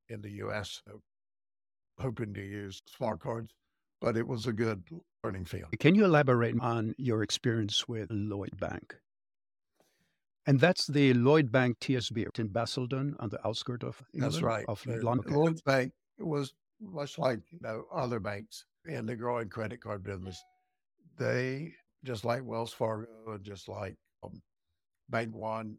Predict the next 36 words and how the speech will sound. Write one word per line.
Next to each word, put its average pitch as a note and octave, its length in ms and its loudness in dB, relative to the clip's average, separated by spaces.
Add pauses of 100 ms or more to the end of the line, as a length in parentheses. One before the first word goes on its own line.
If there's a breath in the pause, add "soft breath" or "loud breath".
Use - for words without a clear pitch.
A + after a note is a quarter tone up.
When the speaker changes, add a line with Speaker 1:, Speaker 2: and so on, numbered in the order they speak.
Speaker 1:
and G#2+ 380 -10 (340)
P B2 120 -2
N A2 140 -2
C A2+ 300 -6
and G2+ 120 -6
other A#2 220 -2
banks G#2+ 340 -4
that A#2+ 180 -8
became G#2 480 -8
allies A2 600 0
of G2+ 180 -8
First G#2+ 280 -4
Data A2+ 340 -6
in G#2+ 120 -12
the G#2 140 -12
acquiring G#2+ 380 -8
process, B2+ 540 -8 (760)
figured B2+ 300 0
out A2+ 240 0 (100)
that A#2 300 -6
as A#2 260 -2
a A2 80 -4
bank, A2+ 420 -4 (600)
their A#2 160 -4
costs A#2 420 0
were A2 80 -6
too G#2+ 240 -6
high G2 420 -4
to G2 120 -14
be G2+ 260 -12
in G2 160 -10
a F#2+ 80 -10
competitive F#2+ 760 -10 (460)
merchant G2 360 -12
acquiring F2+ 340 -10 (480)
business. - 180 -20